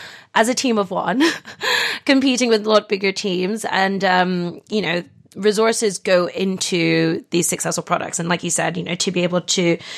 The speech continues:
spend forty plus hours a year tweaking one incredible piece of content takes a combination of expertise, but also the time to apply that expertise. So that's really helpful. I wanted to talk a bit more about your role as head of product,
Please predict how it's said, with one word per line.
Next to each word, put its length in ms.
spend 560
forty 380
plus 240
hours 300
a 60
year 400
tweaking 580
one 400
incredible 420
piece 300
of 100
content 580
takes 460
a 60
combination 520
of 80
expertise, 560
but 120
also 240
the 100
time 300
to 100
apply 240
that 140
expertise. 520
So 140
that's 200
really 140
helpful. 540
I 80
wanted 240
to 140
talk 260
a 40
bit 140
more 160
about 420
your 360
role 300
as 160
head 160
of 100
product, 420